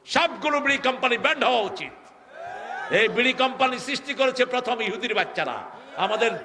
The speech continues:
দেশে এসে মাগনা গ্রামে গ্রামে বিড়ি বিলাতো, কেউ খাইতো না। আস্তে আস্তে দুই একজন একটু কয়, একটু টেস্ট করি, টেস্ট করতে করতে এখন বিড়ি, সকালে বিড়ি, বিকালে বিড়ি, বাথরুমে বিড়ি, পায়খানায় বিড়ি, আগদেও বিড়ি। অটো চালাচ্ছে, এ খাতে কি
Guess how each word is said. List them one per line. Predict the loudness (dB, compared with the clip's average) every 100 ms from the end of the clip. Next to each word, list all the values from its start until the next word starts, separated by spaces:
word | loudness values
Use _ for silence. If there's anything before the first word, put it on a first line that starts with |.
| -14 -2
দেশে | 0 2 2
এসে | 2 0
মাগনা | 0 -2 0 0 0 0 -6 -14
গ্রামে | -2 0 0 -4
গ্রামে | -4 -4 -4
বিড়ি | -2 -4
বিলাতো, | -2 -6 -6 -6
কেউ | -6 -8
খাইতো | -8 -10 -12
না। | -12 -18 _ _ _
আস্তে | -8 -6 -6
আস্তে | -6 -6 -8
দুই | -4
একজন | -4 -6 -10
একটু | -10 -10
কয়, | -8 -8
একটু | -8 -12
টেস্ট | -12 -14 -12
করি, | -12 -10 -14 -20 _
টেস্ট | -4 -4 -6
করতে | -10 -10
করতে | -10 -10 -6
এখন | -6 -6 -10 -12 -20 _
বিড়ি, | -8 -6 -6 -6
সকালে | -8 -6 -6 -6
বিড়ি, | -8 -10
বিকালে | -10 -8 -4 -6
বিড়ি, | -6 -10 -6
বাথরুমে | -6 -6 -10 -12
বিড়ি, | -10 -10 -12 -18 -12 -2
পায়খানায় | -2 0 -6 -6
বিড়ি, | -4 -2
আগদেও | -2 -2 -6 -6
বিড়ি। | -8 -14 -18 _ _ _ -20 -20 -18 -20 -20 _ _ _ _ _ _ _ -6
অটো | -4 -4
চালাচ্ছে, | -2 -2 -2 -4 -6 -6
এ |
খাতে | -6 -8 -6
কি | -6 -10